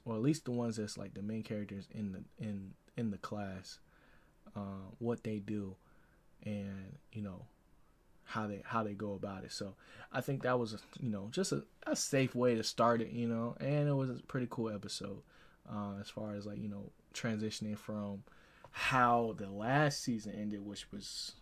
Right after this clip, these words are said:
super crazy, um, to see how, you know, things shake up, you know, as, you know, that has subsided and they're starting to get back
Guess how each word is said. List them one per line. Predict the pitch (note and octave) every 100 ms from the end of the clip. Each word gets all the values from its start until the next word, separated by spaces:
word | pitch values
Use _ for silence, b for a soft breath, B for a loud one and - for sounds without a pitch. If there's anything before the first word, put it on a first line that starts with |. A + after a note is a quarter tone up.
| - -
super | - - D3+ C#3+
crazy, | - G2+ F#2 F#2+ F#2+ - b b b b -
um, | G#2+ G#2 G2 -
to |
see | - - B2+
how, | A#2+ A2+ A2 G#2+
you | A2
know, | G2+ -
things | A#2 G#2+
shake | - B2 -
up, | A2 - - - -
you | A#2
know, | -
as, | A2+ A2 G#2 G2 - -
you | A#2+
know, | G#2+ G2 -
that | A2+ G#2+ - - - -
has | A#2+ A2 G2 G2 - - - -
subsided | - - G#2+ G#2+ G#2 G#2+ G2+
and | G#2 G2+
they're | G#2+ G#2
starting | - A2 G#2
to | A2
get | A2 G#2
back | G#2+ G#2